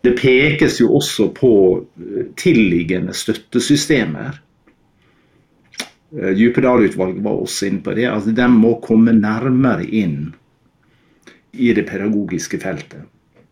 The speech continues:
Så det er litt sånn av bakteppet her nå. Det er en lang prosess som startet egentlig med, eh, Høyesteretts domsavsigelse i det som blitt omtalt som Kristiansandssaken,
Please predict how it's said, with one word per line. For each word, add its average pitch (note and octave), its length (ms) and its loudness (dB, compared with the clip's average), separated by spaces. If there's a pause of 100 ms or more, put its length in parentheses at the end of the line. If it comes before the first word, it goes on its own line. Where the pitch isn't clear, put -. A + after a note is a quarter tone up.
(1080)
Så A2 60 0
det D3 140 4
er D#3+ 80 2
litt D#3+ 100 0
sånn C#3+ 220 4
av A2+ 180 2
bakteppet B2+ 800 0
her D2 160 -8
nå. E2 120 -12 (640)
Det C3+ 80 2
er C#3+ 60 4
en D3 100 6
lang A2 360 4
prosess - 640 -2 (540)
som G#2+ 160 0
startet A#2+ 520 0
egentlig G#2+ 640 0
med, F2+ 320 -4 (720)
eh, F#2+ 340 -2
Høyesteretts A#2+ 1000 0 (180)
domsavsigelse A2 1500 0 (300)
i G2+ 100 -2
det G#2+ 160 2
som G#2 160 -4
blitt F2+ 180 -4
omtalt E2+ 400 -6
som - 200 -10
Kristiansandssaken, F#2+ 1600 -2